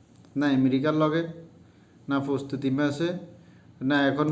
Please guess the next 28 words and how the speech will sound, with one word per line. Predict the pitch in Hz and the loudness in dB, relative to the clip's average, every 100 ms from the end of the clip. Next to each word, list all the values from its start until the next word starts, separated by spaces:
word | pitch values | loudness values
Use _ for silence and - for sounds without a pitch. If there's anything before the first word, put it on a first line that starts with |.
| 151 | 2
মূল | 151 139 | 0 2
পর্বে। | 135 113 117 - - - - - - - - - - - | 0 0 -4 -8 -16 -20 -20 -20 -20 -20 -20 -20 -20 -8
কি | 147 135 | -6 -2
করো | 143 160 | 0 2
আর | 139 131 | 2 2
বাজি? | 127 110 120 117 - - - - - - - - - - - - - - - | 0 0 -6 -10 -16 -20 -20 -20 -20 -20 -20 -20 -20 -20 -20 -20 -20 -18 -4
হুম? | 147 170 220 - - - - - - - - - - - - - - - | 0 2 0 -4 -10 -18 -20 -20 -20 -20 -20 -20 -20 -20 -20 -20 -14 -6
অবশ্য | 180 190 214 190 | -2 0 2 2
আ-, | 170 170 | 2 2
তোমার | 175 180 | 2 2
আর | 185 185 | 0 0
কোনো | 175 170 | -2 0
সমস্যা | 147 120 123 123 | -2 -2 -4 -6
নেই, | 120 123 | -4 -2
আর | 135 139 | -2 -2
তো | - | -2
টার্গেট | 135 123 131 131 131 | -2 -2 -4 -2 0
নেক্সট | 131 - 135 | 0 -2 -6
বিশ্বকাপ। | 110 - 110 101 101 - - - - - - - - - - - - 135 | -6 -8 -8 -8 -10 -18 -20 -20 -20 -20 -20 -20 -20 -20 -20 -20 -6 -2
আর | 139 143 | -2 -2
তো | 160 - | -2 0
চলতে | 131 135 | -2 0
আছে | 127 139 | -2 0
গিয়ে | 143 135 | -2 -2
শিক্ষা | 127 - 127 | -4 -6 -4
সফর। | 135 117 110 - - - - - - - - - - - - - - - - - | -4 -6 -10 -12 -20 -20 -20 -20 -20 -20 -20 -20 -20 -20 -20 -20 -20 -20 -20 -10
শিক্ষা | 131 127 139 | -8 -6 -4
সফরে | 143 147 151 | -4 -2 -2